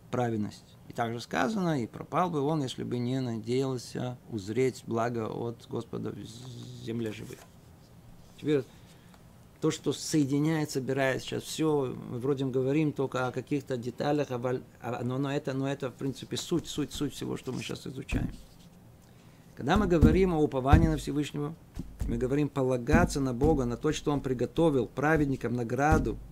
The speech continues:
и в этом, и в будущем мире за их служение, и Он даст ее достойным. И точно так же наказание тем, кто заслужил его, это прямая обязанность человека веры.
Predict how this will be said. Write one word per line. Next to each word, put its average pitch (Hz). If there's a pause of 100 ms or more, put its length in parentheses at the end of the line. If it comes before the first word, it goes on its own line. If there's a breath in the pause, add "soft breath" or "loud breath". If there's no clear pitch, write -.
и 120
в 113
этом, 139
и 120
в -
будущем 127
мире 139
за 120
их 127
служение, 131 (920 loud breath)
и 127
Он 151
даст 143
ее 139
достойным. 131 (800 loud breath)
И -
точно 147
так 143
же 135
наказание 131
тем, 135
кто 123
заслужил 113
его, 147
это 123
прямая 135
обязанность 131
человека 110
веры. 104